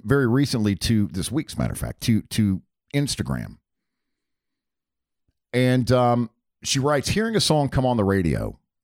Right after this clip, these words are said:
that has the same melody and chord progression as your own is a real bummer. And it becomes even more of a bummer as person after person brings it up in co-write or via D M or text asking me if I'm going to, quote,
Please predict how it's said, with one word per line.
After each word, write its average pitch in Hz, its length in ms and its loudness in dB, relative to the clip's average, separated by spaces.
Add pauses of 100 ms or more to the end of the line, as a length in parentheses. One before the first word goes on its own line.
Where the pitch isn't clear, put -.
that 110 100 2
has 113 260 2
the 104 100 -6
same 151 280 0
melody 110 400 0
and 85 160 -4
chord 127 260 -4
progression 82 720 -4 (160)
as 110 260 -2
your 101 200 0
own 85 480 -4 (100)
is 110 160 0
a 107 60 2
real 101 160 0
bummer. 82 340 -2 (1200)
And 143 100 2
it 143 60 2
becomes 175 360 2
even 123 180 2
more 170 180 2
of 180 40 0
a 120 60 0
bummer 76 400 -2 (800)
as 120 160 0
person 151 420 -2
after 156 240 -2
person 85 460 -2 (160)
brings 127 360 0
it 113 80 2
up 98 220 -2
in 104 140 -2
co-write 90 480 -2
or 113 160 -2
via 104 220 0
D 113 200 0
M 95 140 -2
or 107 40 -2
text - 460 -4
asking 131 420 -2
me 69 140 0
if 82 80 -4
I'm 95 120 -4
going 92 220 -2
to, - 80 -14
quote, - 260 -6